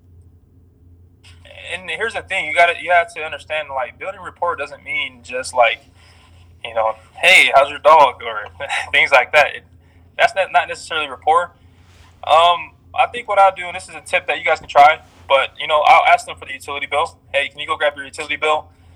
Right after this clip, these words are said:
Um, as they grab their utility bill, um, I take time within five minutes to just get a, just kinda get a general idea of where they are energy efficiency wise. And so I'll ask, you know, like, "Hey, so what's using the most electricity for you guys?"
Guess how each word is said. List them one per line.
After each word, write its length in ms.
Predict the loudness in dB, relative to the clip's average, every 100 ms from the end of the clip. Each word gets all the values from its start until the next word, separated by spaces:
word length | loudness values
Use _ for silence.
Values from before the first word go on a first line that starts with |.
| _ _ _ _
Um, 540 | 0 4 4 4 -2 -12 0
as 220 | 2 2
they 100 | -2
grab 220 | 0 0
their 100 | -2
utility 420 | -10 -8 -8 -8
bill, 460 | -8 -2 0 0 -4 _ -20 -12 -6
um, 300 | 0 0 0 -4 0
I 100 | 0
take 260 | 0 -10
time 420 | 0 4 4 0 -6
within 360 | -10 -10 -14 2
five 240 | 4 4
minutes 360 | 0 -10 -10 -16
to 80 | -12
just 280 | -10 -10 -6
get 140 | -4
a, 160 | -4 -10 _ _
just 120 | -8 -2
kinda 160 | 0
get 160 | 2 2
a 40 |
general 300 | 2 2 6
idea 380 | 6 4 -2 2 2
of 240 | 0 -8 -6
where 200 | -4 -4
they 140 | -2
are 320 | 0 2 0 -12 _ -12
energy 420 | -12 -10 -10 -10
efficiency 380 | -8 -10 -8 4
wise. 400 | 4 4 -2 -18 -20 -20 -20 _ _ -4
And 120 | 2
so 100 | 4
I'll 120 | 6
ask, 300 | 6 4 2
you 80 | -8
know, 120 | -4
like, 200 | -2 0
"Hey, 240 | -2 -6 -8
so 220 | -10 -8
what's 320 | -8 -8 -12
using 180 | -16 -6
the 60 |
most 180 | -4 -4
electricity 360 | -6 -10 -16 -18
for 120 | -10
you 60 | -4
guys?" 360 | -4 -6 -18